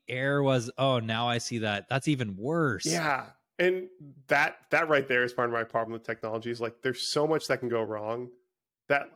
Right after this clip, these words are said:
Speaker 2: I don't want that connected to me. I, I, I know about software resiliency.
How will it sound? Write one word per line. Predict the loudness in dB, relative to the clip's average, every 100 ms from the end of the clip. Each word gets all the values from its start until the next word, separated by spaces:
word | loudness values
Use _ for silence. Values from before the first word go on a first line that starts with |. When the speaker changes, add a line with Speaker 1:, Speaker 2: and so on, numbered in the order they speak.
| -12
Speaker 2:
I | -4
don't | -2
want | -2 -2
that | -4
connected | -6 -10 -12 -20
to |
me. | -20 -20 _ _ _ -4
I, | -2
I, | 0 0 -2 -8 -12
I | -10
know | 0 2 4
about | 2 2 0 -2 -8
software | -8 -8 -4 -2
resiliency. | -2 -4 -4 -4 -6 -8 -8